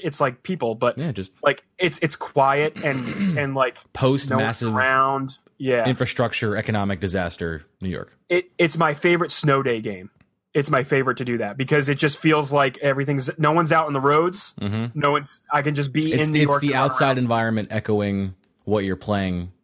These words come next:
Speaker 2: in the game. I, I play
Speaker 1: Exactly.
Speaker 2: Skyrim on my snow days. That's my, that's
Speaker 1: Oh, that's
Speaker 2: my
Speaker 1: perfect.
Speaker 2: snow
Speaker 1: Oh,
Speaker 2: day
Speaker 1: that's
Speaker 2: game.
Speaker 1: so good.
Speaker 2: Mm-hmm.
Speaker 1: Oh, I, I love that.
Speaker 2: Up in
Speaker 1: I
Speaker 2: the
Speaker 1: love that a
Speaker 2: mountains
Speaker 1: lot.
Speaker 2: and, yeah,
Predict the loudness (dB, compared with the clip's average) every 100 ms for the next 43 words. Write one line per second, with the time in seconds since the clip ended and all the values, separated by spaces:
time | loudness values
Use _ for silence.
0 | _ -10 -6 -6 -8 -12 -20 _ -2 0
1 | 0 0 0 0 0 0 0 0 0 0
2 | -2 -2 -4 -6 -6 -6 -10 -12 -8 -6
3 | -2 -2 -2 -2 0 2 2 2 0 0
4 | -8 -8 -2 2 2 0 0 0 0 -6
5 | -8 _ _ -10 -8 -10 -6 -4 -4 -8
6 | -12 -8 -6 -8 -12 -16 -10 -4 0 2
7 | 2 0 -2 -2 -4 -6 -6 -6